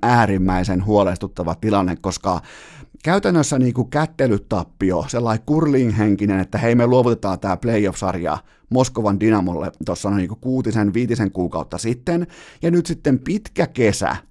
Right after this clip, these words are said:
kun oli koko helvetin kesä aikaa heittää Marjamäki ulos, niin ei, siellä ollaan nyt Marjamäen kanssa,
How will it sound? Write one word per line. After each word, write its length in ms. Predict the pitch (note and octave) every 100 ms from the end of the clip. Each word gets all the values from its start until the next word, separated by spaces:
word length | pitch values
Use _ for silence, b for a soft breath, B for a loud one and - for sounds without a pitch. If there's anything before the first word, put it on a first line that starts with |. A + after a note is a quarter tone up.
| _ _
kun 220 | A#2 E3+ -
oli 320 | C3+ B2 G#2+
koko 580 | - E3+ G3+ - F3+ E3 B2+
helvetin 800 | D#3 G3+ F3+ D3+ D3+ D3+ C#3 B2
kesä 420 | C3 C3 B2+ A2+
aikaa 460 | A2+ A#2 A#2 G#2 F#2+
heittää 480 | A2 G#2+ G#2 G2+ F2
Marjamäki 720 | G#2 C#3+ C3 G#2 F2+ - F2
ulos, 400 | A#2+ E3+ E3 - B B B
niin 280 | C3 B2+ C#3
ei, 300 | C#3+ C#3+ D3
siellä 480 | B2+ C3 C3 B2+ A#2
ollaan 420 | A2 G#2+ G#2 F#2
nyt 160 | F#2+ -
Marjamäen 680 | B2+ D3+ C#3 G#2 F2+ E2+ E2+
kanssa, 560 | D3+ D#3 C3+ - A#2+